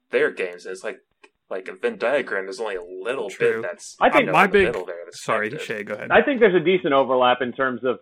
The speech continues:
Speaker 3: in terms of what games are available on both platforms, because people have looked at the Switch for a long time as, like, this is the con-, like, if you want an indie game on a console, you're gonna pick that thing up on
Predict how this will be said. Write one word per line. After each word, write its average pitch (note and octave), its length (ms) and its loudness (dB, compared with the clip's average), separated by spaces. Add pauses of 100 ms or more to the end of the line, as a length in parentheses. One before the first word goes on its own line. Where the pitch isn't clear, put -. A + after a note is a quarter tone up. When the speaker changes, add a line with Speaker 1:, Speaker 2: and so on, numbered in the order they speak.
(120)
Speaker 3:
in C#3 240 -6
terms C#3 240 -2
of A#2+ 120 -2
what C3 220 4
games C3 260 -2
are B2 60 2
available A#2 380 0
on A#2 80 -2
both A2+ 180 0
platforms, C3 480 0
because A#2+ 280 -2 (120)
people C#3 240 0
have A2+ 80 -2
looked C3+ 200 0
at A2 80 -6
the A2+ 80 -8 (100)
Switch D3+ 260 2 (200)
for C3 100 0
a A#2+ 40 2
long B2+ 280 2
time C3 360 -2
as, A#2 200 -2
like, A2+ 240 -2
this D3+ 220 -2
is D3+ 160 2
the C#3 80 0
con-, D#3+ 240 -2 (180)
like, D#3 140 2
if - 100 -8
you G3+ 100 -2
want G3+ 180 4
an C#3+ 60 -2
indie D#3+ 320 -4
game D#3+ 220 -2
on B2 100 -4
a G#2+ 40 -14
console, C#3+ 440 -2
you're C3+ 160 0
gonna B2+ 160 -4
pick - 240 -6
that B2 180 -2
thing B2 140 -8
up A2+ 140 -6
on A2 140 -6